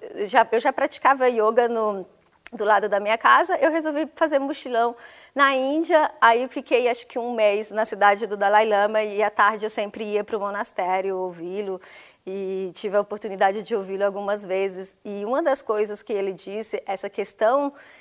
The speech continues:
que a filosofia oriental fala de você criar a sua realidade a qualquer momento e não ficar preso nesses papéis que a gente define como nós,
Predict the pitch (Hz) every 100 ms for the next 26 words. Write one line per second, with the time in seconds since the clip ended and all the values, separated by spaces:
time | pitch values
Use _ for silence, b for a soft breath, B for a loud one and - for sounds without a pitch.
0 | b - 214 202 196 202 190 196 - 254
1 | 285 247 214 190 - 180 185 185 165 208
2 | 190 220 202 175 196 190 190 180 170 b
3 | b b - 226 294 - 240 233 262 -
4 | 254 233 233 240 208 180 185 202 220 208
5 | 220 - - 233 - 208 247 269 220 202
6 | 185 190 175 180 226 262 302 320 311 269
7 | - 220 269 302 233 185 B B B 254
8 | 269 277 - 196 - 233 254 285 - -
9 | - 226 254 254 269 - - 262 247 202
10 | 285 403 494 480 415 370 294 233 175 165
11 | - -